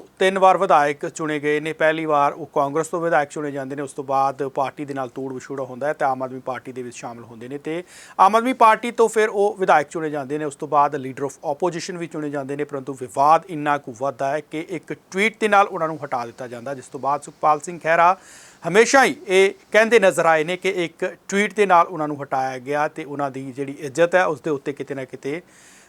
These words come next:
ਵੱਡਾ ਸਵਾਲ ਚੁੱਕਿਆ ਗਿਆ, ਜਿਸ ਤੋਂ ਬਾਅਦ ਉਹਨਾਂ ਦਾ ਤੋੜ ਵਿਛੋੜਾ ਫਿਰ ਆਮ ਆਦਮੀ ਪਾਰਟੀ ਦੇ ਨਾਲ ਵੀ ਹੁੰਦਾ ਹੈ ਤੇ ਮੁੜ ਆਪਣੇ ਘਰ ਵੱਲ ਵੱਧਦੇ ਨੇ। ਕਾਂਗਰਸ ਦੇ ਵਿੱਚ ਹੀ ਉਹ ਮੁੜ ਜੁਆਇਨ ਹੁੰਦੇ ਨੇ। ਕੈਪਟਨ ਅਮਰਿੰਦਰ ਸਿੰਘ ਦੇ ਵੱਲੋਂ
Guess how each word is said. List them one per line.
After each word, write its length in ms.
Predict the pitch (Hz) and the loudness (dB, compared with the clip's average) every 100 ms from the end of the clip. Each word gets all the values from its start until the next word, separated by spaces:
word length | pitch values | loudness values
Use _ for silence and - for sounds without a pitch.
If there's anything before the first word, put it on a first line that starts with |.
| _ | _
ਵੱਡਾ 300 | 165 180 202 - _ _ | 2 4 4 2 _ _
ਸਵਾਲ 320 | - 190 220 247 | 0 6 6 6
ਚੁੱਕਿਆ 360 | 247 247 247 | 0 4 4
ਗਿਆ, 180 | 240 262 | 6 4
ਜਿਸ 160 | 202 175 | 2 -2
ਤੋਂ 120 | 196 | 2
ਬਾਅਦ 340 | 175 185 185 | 6 6 6
ਉਹਨਾਂ 260 | 180 175 160 | 2 -2 0
ਦਾ 80 | 165 | 0
ਤੋੜ 240 | 160 147 | -2 -4
ਵਿਛੋੜਾ 320 | 139 - 139 | -6 -6 -6
ਫਿਰ 140 | 135 156 | -6 -4
ਆਮ 180 | 143 135 | -4 -4
ਆਦਮੀ 180 | 135 151 | -6 0
ਪਾਰਟੀ 300 | 151 143 160 | 2 2 0
ਦੇ 80 | 156 | 2
ਨਾਲ 160 | 151 | 2
ਵੀ 100 | 160 | 0
ਹੁੰਦਾ 240 | 156 151 170 | -4 0 0
ਹੈ 60 | |
ਤੇ 160 | 170 160 | 0 -4
ਮੁੜ 300 | 156 180 185 220 - - 208 | 0 4 4 2 -6 0 4
ਆਪਣੇ 340 | - 226 233 | 4 2 0
ਘਰ 260 | 226 240 180 | 4 4 6
ਵੱਲ 220 | 180 185 | 6 6
ਵੱਧਦੇ 360 | 143 165 165 165 | 4 2 2 -4
ਨੇ। 240 | 165 208 220 | -6 -8 0
ਕਾਂਗਰਸ 360 | 185 190 233 214 | 2 4 2 2
ਦੇ 120 | 208 | 2
ਵਿੱਚ 260 | 170 156 160 | 2 -4 -12
ਹੀ 80 | |
ਉਹ 140 | 165 147 | -12 -8
ਮੁੜ 180 | 147 127 | -6 -8
ਜੁਆਇਨ 300 | - 147 143 | -6 -4 -2
ਹੁੰਦੇ 260 | 143 131 139 | -4 -8 -8
ਨੇ। 120 | 151 | -6
ਕੈਪਟਨ 280 | 151 139 151 | -6 -6 -6
ਅਮਰਿੰਦਰ 340 | 127 135 143 | -8 -8 -8
ਸਿੰਘ 300 | 147 160 151 147 | -8 -8 -8 -6
ਦੇ 120 | 147 | -6
ਵੱਲੋਂ 260 | 143 143 | -6 -8